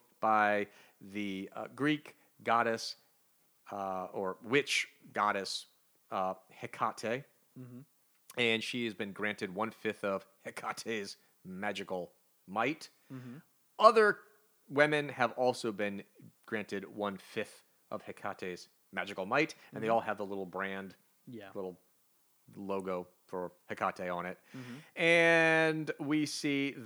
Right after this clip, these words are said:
Speaker 1: that, um, Nanda Parbat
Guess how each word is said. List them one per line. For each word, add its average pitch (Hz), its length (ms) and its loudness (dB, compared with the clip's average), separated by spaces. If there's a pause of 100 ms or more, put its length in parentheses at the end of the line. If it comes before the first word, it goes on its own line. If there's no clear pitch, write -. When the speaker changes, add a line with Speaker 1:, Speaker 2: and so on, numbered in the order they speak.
Speaker 1:
that, 123 480 4 (200)
um, 113 560 2 (440)
Nanda 143 380 4 (200)
Parbat 123 760 4